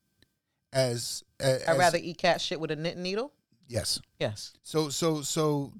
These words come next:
Speaker 1: the defining role for both of those men is, are in that movie.
Speaker 2: Absolutely.
Speaker 1: I, I wouldn't even call him Pinky.
Speaker 2: Okay, well, I, for all who don't know, I'm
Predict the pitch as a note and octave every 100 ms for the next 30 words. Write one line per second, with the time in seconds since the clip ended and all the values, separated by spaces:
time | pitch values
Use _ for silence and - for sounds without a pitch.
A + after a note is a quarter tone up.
0 | - C3+ F3 F#3 E3+ - F3+ A3 A3 F#3+
1 | G#3 G3 C#3+ A#2 A#2+ _ _ _ - D#3
2 | C#3 F3+ F#3 E3 C#3+ E3+ C#3+ B2 C3 B2+
3 | B2+ A#2 B2 G2 - _ _ _ _ _
4 | _ _ _ _ _ _ - C#3+ - F3
5 | D4+ A#2 A2+ A#2+ - D#3+ C#3+ F3+ A3 F#3+
6 | E3+ D3+ E3+ D3 C3 - - _ - G#3+
7 | D#3+ D#3 E3+ F3+ - D#3+ F3 F3+ F#3 F#3
8 | D3+ D3 D3 D3+ D3 - C#3 C#3+